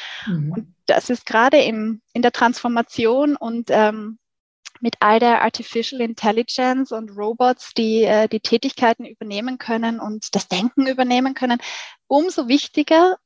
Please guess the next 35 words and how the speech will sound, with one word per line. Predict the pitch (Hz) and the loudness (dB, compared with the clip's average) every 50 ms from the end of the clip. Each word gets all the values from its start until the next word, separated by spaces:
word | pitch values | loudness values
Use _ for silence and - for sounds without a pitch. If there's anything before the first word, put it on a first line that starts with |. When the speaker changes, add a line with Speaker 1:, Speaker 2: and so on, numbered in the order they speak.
| _ _ | _ _
Speaker 2:
das | - 185 - 254 - - _ _ | 0 0 0 0 -2 -6 _ _
zu | - 294 | -14 -12
fokussieren, | - - 269 - - 269 254 - - 254 240 240 247 247 - - _ _ _ _ - 202 - | -10 -10 -12 -10 -10 -12 -12 -6 -2 0 0 0 -2 -4 -10 -16 _ _ _ _ -20 -18 -12
wo, | 214 208 214 214 214 208 - - - _ _ _ _ _ _ _ _ _ - | -10 -6 -4 -2 -2 -2 -4 -6 -10 _ _ _ _ _ _ _ _ _ -8
was | - 208 - | -4 -4 -4
unersetzlich | - 226 269 330 339 - - 233 269 - - - 339 - | -2 0 2 2 2 2 2 0 0 0 -2 -4 -2 0
ist, | - 330 294 - _ _ _ _ _ _ | 2 0 0 0 _ _ _ _ _ _
wo | - 185 196 202 214 - _ _ _ - | -10 -4 -4 -4 -4 -4 _ _ _ -2
genau | - 208 202 190 196 233 269 | 0 2 4 4 2 2 2
mich | 254 240 269 269 - - - | 0 0 0 -2 -2 -4 -4
ausmacht | - 190 185 202 - - 226 220 214 214 - - - - _ - - - - _ _ | -4 -4 -4 -4 -6 -10 -8 -8 -8 -8 -8 -12 -14 -18 _ -20 -20 -20 -20 _ _
und | - 226 220 - | -8 -4 0 2
das | 202 202 | 2 4
dann | - 277 302 | 4 4 4
sichtbar | - 392 349 - _ - 196 | 4 2 0 0 _ -4 -4
zu | - 196 | -4 -4
machen, | 190 185 185 - 202 190 _ _ - | -4 -4 -4 -4 -8 -14 _ _ -4
damit | 226 214 220 | -2 -2 -2
es | - - | -2 -2
von | 226 202 | 0 2
anderen | - 196 226 254 - 240 | 2 2 2 2 2 2
erkannt | 233 - - - 202 208 277 330 - - - | 0 0 0 0 2 4 2 2 0 -2 -10
und | 269 - | -4 0
aufgegriffen | 202 214 - - 196 - 196 185 - 196 | 0 0 0 -2 -6 -4 -4 -6 -6 -4
werden | 190 185 185 190 190 | -2 -2 -2 -2 -6
kann. | - - 202 196 202 - _ | -10 -10 -10 -10 -10 -14 _
Und | - 190 170 - | -12 -8 -2 0
dann | 175 175 202 294 381 _ _ | 2 4 4 2 2 _ _
bin | - 190 | -4 -4
ich | 185 - - | -4 -4 -6
automatisch | - 190 - - 185 185 190 208 233 - - 208 - - _ - | -8 -8 -10 -10 -12 -4 0 0 0 0 0 -2 -2 -2 _ -10
im | 214 185 | -14 -10
richtigen | - 196 - - - - 190 | -10 -10 -10 -10 -12 -12 -8
Element. | - 196 196 190 196 185 185 185 - _ _ _ _ _ - | -8 -8 -8 -8 -10 -14 -18 -20 -20 _ _ _ _ _ -6
Speaker 1:
Mhm. | 185 151 143 151 170 190 - - - | -4 -4 -2 -4 -4 -6 -8 -14 -20